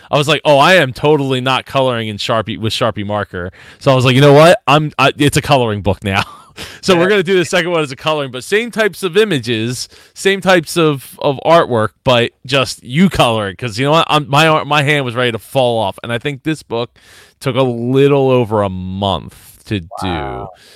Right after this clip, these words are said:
Speaker 1: And the reason it being is 'cause I already had the talks, I already had, like, everything I wanted to put into it. Uh, this book te-, took ten days, but hey, this book, Sales Won't Save Your Business,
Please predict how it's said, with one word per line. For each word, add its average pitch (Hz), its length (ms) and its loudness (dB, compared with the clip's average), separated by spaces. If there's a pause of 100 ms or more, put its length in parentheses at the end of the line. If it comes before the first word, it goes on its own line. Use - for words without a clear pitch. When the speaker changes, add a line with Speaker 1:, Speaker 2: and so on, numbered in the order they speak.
(160)
Speaker 1:
And 135 120 -2
the 139 60 0
reason 165 380 0
it 143 180 -4
being 170 460 2
is 123 180 -4
'cause 147 160 -2
I 160 100 6
already 175 200 4
had 139 320 2
the 117 80 -6
talks, - 500 -2
I 139 60 0
already 147 320 0
had, 120 500 2
like, 98 260 -2
everything 113 380 -2
I 101 140 0
wanted 101 500 -6
to 101 80 -8
put - 380 -8
into 104 420 -10
it. 78 220 -10 (560)
Uh, 90 320 -2
this 110 200 -4
book - 220 -4
te-, 107 300 -2
took 117 180 -4
ten 107 220 -4
days, 156 240 2
but 185 300 4
hey, 165 260 4
this 143 240 0
book, 139 320 -2
Sales 127 240 -2
Won't 135 100 -6
Save 139 120 -2
Your 131 100 -2
Business, 151 340 -4